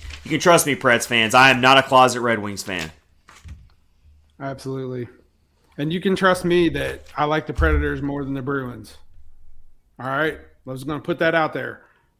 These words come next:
Speaker 2: I think I've been accused by some people of liking the Bruins more than I like the Predators. Not true.
Speaker 1: Let me throw a goalie in here, even though we know U C Saros is great, and why would we wanna ever replace,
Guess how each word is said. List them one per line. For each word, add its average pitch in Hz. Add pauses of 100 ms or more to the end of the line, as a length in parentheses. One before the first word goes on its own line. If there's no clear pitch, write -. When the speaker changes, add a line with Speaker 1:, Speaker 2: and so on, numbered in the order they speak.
(220)
Speaker 2:
I 123
think 170
I've 165
been 180
accused 175
by 156
some 151
people 151
of 135
liking 147
the 139
Bruins 147
more 151
than 151
I 147
like 151
the -
Predators. 151
Not 131
true. - (420)
Speaker 1:
Let 165
me 233
throw 240
a 170
goalie 175
in 139
here, 143
even 147
though 147
we 147
know 151
U 147
C 143
Saros 135
is 123
great, 113
and 123
why 127
would 131
we 131
wanna 127
ever 131
replace, 127